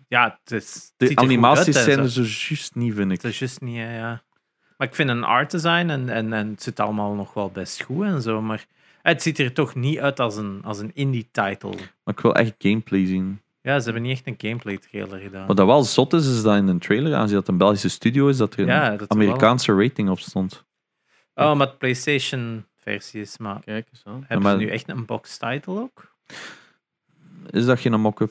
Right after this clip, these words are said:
Speaker 2: Dat zou
Speaker 1: Dat
Speaker 2: mij
Speaker 1: kan
Speaker 2: echt
Speaker 1: een mock-up zijn, hè, maar
Speaker 2: Maar volgens mij heb ik die ergens gezien. Maar is wat.
Speaker 3: Ja,
Speaker 1: Ja.
Speaker 3: het, het ding is, ik, dat was zo'n beetje hetzelfde met, ehm, Wolf destijds,
Speaker 1: Mm.
Speaker 3: hè.
Speaker 2: Mm.
Speaker 3: Dat
Speaker 1: Ja,
Speaker 3: is zo die,
Speaker 1: visueel.
Speaker 3: die, die,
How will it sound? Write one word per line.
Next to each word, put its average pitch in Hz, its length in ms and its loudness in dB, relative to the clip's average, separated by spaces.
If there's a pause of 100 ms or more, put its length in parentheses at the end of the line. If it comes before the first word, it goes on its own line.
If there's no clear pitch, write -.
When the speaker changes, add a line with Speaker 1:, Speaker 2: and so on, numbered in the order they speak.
(140)
Speaker 2:
Dat - 180 -2
zou - 160 2
Speaker 1:
Dat - 0 -
Speaker 2:
mij 95 100 4
Speaker 1:
kan 185 100 4
Speaker 2:
echt 139 80 2
Speaker 1:
een 113 160 -2
mock-up 127 300 -4
zijn, 101 240 -8
hè, 120 120 -6
maar 110 380 -8
Speaker 2:
Maar 98 100 0
volgens 90 280 0
mij 120 120 2
heb 247 120 -2
ik 143 100 -2
die 101 140 4
ergens 95 240 0
gezien. 120 440 -4 (300)
Maar 98 200 -6
is - 140 -14
wat. - 220 -16 (420)
Speaker 3:
Ja, 107 120 -6
Speaker 1:
Ja. 123 260 0 (220)
Speaker 3:
het, 123 180 -10
het 120 180 -6
ding 147 140 -2
is, 160 140 -4
ik, 123 100 -4
dat 120 100 -12
was 120 140 -6
zo'n 117 140 -8
beetje 113 180 -6
hetzelfde 160 420 -4
met, 120 500 -4 (760)
ehm, 98 680 -8 (960)
Wolf 147 460 -6 (100)
destijds, 120 520 -6
Speaker 1:
Mm. 123 60 -2
Speaker 3:
hè. 160 100 -2
Speaker 2:
Mm. 101 560 0
Speaker 3:
Dat 107 120 -4
Speaker 1:
Ja, 120 80 4
Speaker 3:
is 127 100 0
zo 135 80 -2
die, 117 100 -2
Speaker 1:
visueel. 107 360 -2
Speaker 3:
die, 113 400 -4
die, - 160 -16